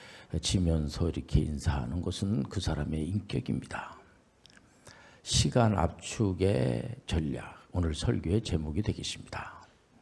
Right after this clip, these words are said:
여러분들 잘 알다시피 이스라엘의 그, 어,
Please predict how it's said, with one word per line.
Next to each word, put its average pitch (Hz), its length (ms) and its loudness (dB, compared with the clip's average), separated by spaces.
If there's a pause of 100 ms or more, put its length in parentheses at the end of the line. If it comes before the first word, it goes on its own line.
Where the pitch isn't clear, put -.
(640)
여러분들 131 400 2
잘 - 240 0
알다시피 120 760 0
이스라엘의 110 1400 4
그, 78 460 -2 (800)
어, 69 500 2